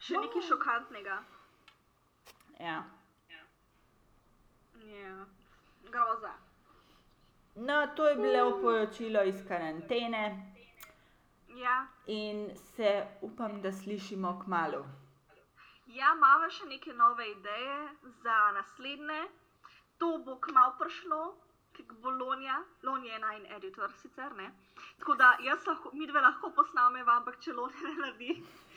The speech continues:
Speaker 1: editinga, ne pride ven. In
Speaker 2: Ja.
Speaker 1: pol jaz grdo gledam po FaceTimeu.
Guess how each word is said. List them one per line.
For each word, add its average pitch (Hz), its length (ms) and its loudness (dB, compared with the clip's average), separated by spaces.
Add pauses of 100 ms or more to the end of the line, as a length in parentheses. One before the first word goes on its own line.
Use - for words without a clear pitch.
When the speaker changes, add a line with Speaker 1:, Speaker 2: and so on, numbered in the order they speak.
(580)
Speaker 1:
editinga, 254 680 0 (2000)
ne 277 160 -4
pride 311 340 2
ven. 277 280 2 (1500)
In 226 100 -18
Speaker 2:
Ja. 277 80 -10
Speaker 1:
pol 285 160 12 (140)
jaz 269 220 -4
grdo 247 320 0
gledam 240 380 -4
po 220 100 -10
FaceTimeu. 208 680 -10